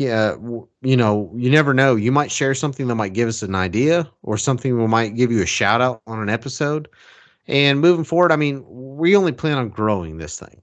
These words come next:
So there's always potential that if we really start getting these listeners and these people that are,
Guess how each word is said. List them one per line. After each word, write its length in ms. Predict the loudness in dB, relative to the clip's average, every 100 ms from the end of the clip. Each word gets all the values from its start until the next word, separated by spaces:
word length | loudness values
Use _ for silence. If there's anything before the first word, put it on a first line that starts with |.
| _
So 560 | -8 0 2 0 -4 _ _ _ _
there's 200 | -4 -4
always 300 | 0 4 4
potential 560 | 2 -6 -4 -4 -4 -6
that 200 | -4 -4 -4
if 220 | -6 -4
we 100 | -2
really 200 | 0 0
start 260 | 0 -2
getting 160 | -2 -4
these 160 | -6 -6
listeners 600 | -6 -6 -6 -6 -6 -6
and 120 | -4
these 120 | -4
people 340 | -4 -4 -4 -2
that 220 | 0 0
are, 380 | -2 -4 -4